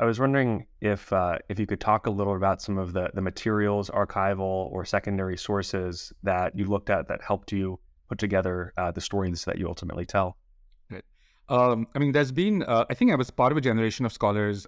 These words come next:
Speaker 2: uh, who were trying to write about, um, Indian constitutional law very differently. So,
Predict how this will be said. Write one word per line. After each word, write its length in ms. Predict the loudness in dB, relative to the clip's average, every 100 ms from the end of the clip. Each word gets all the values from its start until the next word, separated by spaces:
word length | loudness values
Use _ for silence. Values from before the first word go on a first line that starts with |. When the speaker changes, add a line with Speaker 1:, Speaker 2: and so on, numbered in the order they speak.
| -2
Speaker 2:
uh, 160 | 0 0
who 120 | -2
were 360 | 2 2 2 -2 -6 _ _
trying 300 | 0 2 2 2
to 120 | 4
write 340 | 4 4 0
about, 480 | -2 0 2 0 -4 -20 _ _ _ _ -2
um, 360 | 2 2 0 -2
Indian 260 | 0 2 2
constitutional 520 | 0 0 -2 2 2
law 80 | 2
very 160 | 2
differently. 500 | 0 -2 -4 -2 -2
So, 420 | -2 0 2 0